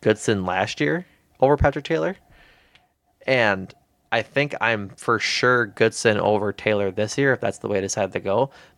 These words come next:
But I really like Emmanuel Wilson, man. Like, I know he's not gonna see a lot of run between A J Dillon and Aaron Jones,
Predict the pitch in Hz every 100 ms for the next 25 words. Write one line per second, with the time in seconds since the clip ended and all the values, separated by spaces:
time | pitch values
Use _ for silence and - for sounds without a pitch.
0 | _ 113 113 101 107 123 120 113 107 101
1 | 98 92 92 87 90 95 - 85 87 85
2 | 95 _ _ - 110 104 107 107 110 104
3 | 107 107 - 107 98 95 95 95 101 101
4 | - 98 98 101 95 101 98 98 98 92
5 | - 95 92 90 104 123 131 -